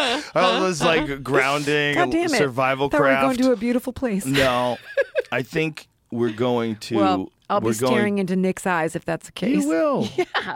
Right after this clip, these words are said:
Speaker 1: You'll do it together. You'll, you both turn your fucking switches on the same time.
Speaker 2: Mm-hmm.
Speaker 1: I feel like we're all going to go
Speaker 2: <laughs>
Speaker 1: into a world of accelerated evolution. That's what I think we're going into a world of. And I think we're going into a world of technologically accelerated evolution.
Speaker 2: What does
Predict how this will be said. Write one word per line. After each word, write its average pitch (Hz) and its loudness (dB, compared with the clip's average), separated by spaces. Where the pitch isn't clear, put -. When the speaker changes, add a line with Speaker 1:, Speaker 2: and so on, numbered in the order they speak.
Speaker 1:
You'll 143 -2
do 151 0
it 170 -2
together. 135 -4
You'll, 110 -4
you 113 -6
both 123 -4
turn 127 -4
your 120 -4
fucking 113 -10
switches 110 -8
on 101 -4
the 90 -8
same 104 -8
time. 104 -2
Speaker 2:
Mm-hmm. 185 -6
Speaker 1:
I 127 -2
feel 180 0
like 190 0
we're 147 2
all 143 2
going 143 -2
to 143 -10
go 120 0
Speaker 2:
<laughs> - 0
Speaker 1:
into 113 -2
a 117 0
world 113 -2
of 110 -8
accelerated 110 -4
evolution. 143 -6
That's 131 -6
what 139 -2
I 135 0
think 127 -6
we're 120 -2
going 120 0
into 117 -4
a 104 0
world 107 -2
of. - -14
And 113 -6
I 107 -8
think 123 -10
we're 113 -8
going 123 -2
into 123 -4
a 107 -2
world 104 -2
of 92 -10
technologically 110 -6
accelerated 98 -6
evolution. 87 -8
Speaker 2:
What 262 0
does 415 -2